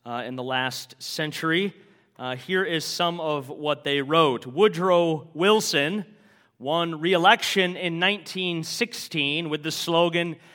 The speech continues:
"He kept us out of war," only to enter World War One a few months later. Lyndon B Johnson promised in nineteen sixty-four,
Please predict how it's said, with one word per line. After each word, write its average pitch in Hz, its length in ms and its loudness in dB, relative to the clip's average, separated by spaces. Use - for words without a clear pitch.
"He 170 200 -8
kept 254 480 -2
us - 420 -2
out 170 160 0
of 139 100 -6
war," 165 640 8
only 139 200 -10
to 147 140 -10
enter 156 240 -6
World 139 280 -4
War 131 180 -4
One 131 340 -2
a - 40 -20
few 135 200 -12
months 117 460 -12
later. 120 400 -8
Lyndon 208 280 -2
B 202 180 -2
Johnson 180 580 4
promised 185 440 -2
in 175 100 -4
nineteen 190 420 -2
sixty-four, 202 920 4